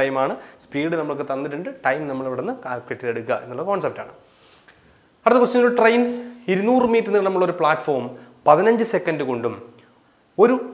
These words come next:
telegram പോസ്റ്റ് പത്ത് സെക്കൻഡ് കൊണ്ടും കടക്കുന്നു. ട്രെയിനിൻ്റെ നീളം എന്നാണ് ചോദ്യം. അപ്പൊ നമുക്കറിയാം, ട്രെയിൻ ഒരു പ്ലാറ്റ്ഫോമിനെയാണ്. അപ്പൊ ട്രെയിൻ ഏതെങ്കിലും നീളമുള്ള ഒരു വസ്തുവിനെ കടന്നു പോകുമ്പോൾ ട്രെയിൻ സഞ്ചരിക്കേണ്ട ദൂരം എന്ന് പറയുന്നത് നമുക്കറിയാം, ട്രെയിനിൻ്റെ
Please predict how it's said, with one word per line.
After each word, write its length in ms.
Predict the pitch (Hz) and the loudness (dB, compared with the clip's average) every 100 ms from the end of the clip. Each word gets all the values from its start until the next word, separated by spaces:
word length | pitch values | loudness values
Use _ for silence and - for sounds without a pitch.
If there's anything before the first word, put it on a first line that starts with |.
| - | 4
telegram 400 | 160 190 214 240 202 | 4 6 4 4 4
പോസ്റ്റ് 360 | 180 170 - 160 - - | 0 0 -2 -4 -4 0
പത്ത് 260 | 147 151 - - | 0 2 0 0
സെക്കൻഡ് 280 | 190 175 151 139 | 0 -2 -2 -2
കൊണ്ടും 260 | 127 120 98 - - | -2 -4 -8 -18 -6
കടക്കുന്നു. 360 | 120 123 117 104 - - | 0 0 -2 -10 -14 -6
ട്രെയിനിൻ്റെ 440 | 120 123 127 127 123 - | -4 -2 -4 -6 -10 -14
നീളം 260 | 117 120 127 | -10 -6 -6
എന്നാണ് 280 | 113 107 107 113 | -6 -12 -16 -18
ചോദ്യം. 220 | - - _ _ _ _ _ | -20 -20 _ _ _ _ _
അപ്പൊ 140 | 131 | -10
നമുക്കറിയാം, 360 | 143 156 160 165 - | -6 -4 -4 -4 -6
ട്രെയിൻ 260 | 151 156 180 180 - - 160 | -2 0 -2 -6 -12 -8 -4
ഒരു 100 | 247 - | -2 0
പ്ലാറ്റ്ഫോമിനെയാണ്. 840 | 156 170 190 - 214 190 160 131 | 2 2 2 2 4 4 0 0
അപ്പൊ 120 | 127 151 - | -2 -4 -2
ട്രെയിൻ 280 | 143 180 240 127 | 0 2 0 -2
ഏതെങ്കിലും 440 | 139 165 190 190 185 175 | -2 -2 -2 -2 -2 -2
നീളമുള്ള 480 | 190 262 262 214 180 165 | 0 2 2 2 2 2
ഒരു 80 | 151 | 0
വസ്തുവിനെ 360 | 139 - 151 147 | -2 -2 -6 -4
കടന്നു 320 | 143 131 147 160 | -4 -2 -2 -2
പോകുമ്പോൾ 440 | 135 127 120 113 117 - - - | -2 -2 -2 0 0 -2 -14 -6
ട്രെയിൻ 220 | 139 160 214 190 | 0 2 0 -2
സഞ്ചരിക്കേണ്ട 560 | 156 147 143 143 131 127 127 | -2 -4 -4 -4 -4 -2 -2
ദൂരം 300 | 147 151 117 127 | 2 2 0 -4
എന്ന് 100 | 127 | -6
പറയുന്നത് 220 | 123 120 120 | -4 -4 -8
നമുക്കറിയാം, 440 | 113 120 117 117 117 - - _ 131 | -8 -6 -4 -6 -8 -18 -20 _ -2
ട്രെയിനിൻ്റെ 380 | 131 156 151 | -2 0 -2